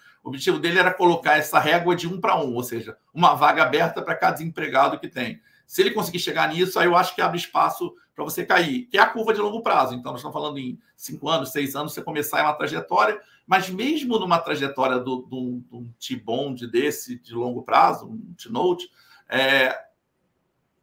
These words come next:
cair de volta pra zero não vai cair. Então, nós estamos falando em manter quatro,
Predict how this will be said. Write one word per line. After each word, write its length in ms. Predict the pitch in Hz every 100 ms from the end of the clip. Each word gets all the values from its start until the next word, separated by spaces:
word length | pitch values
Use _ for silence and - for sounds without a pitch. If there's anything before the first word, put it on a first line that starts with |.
| -
cair 340 | - 156 220
de 100 | 220
volta 300 | 165 165 165
pra 180 | 151 156
zero 260 | 131 147 180
não 80 | 180
vai 140 | -
cair. 280 | 208 196 123
Então, 200 | 117 135
nós 100 | 135
estamos 140 | 151
falando 240 | 151 156 170
em 60 |
manter 480 | 175 170 160 160 151
quatro, 680 | 160 156 190 - 233 196 185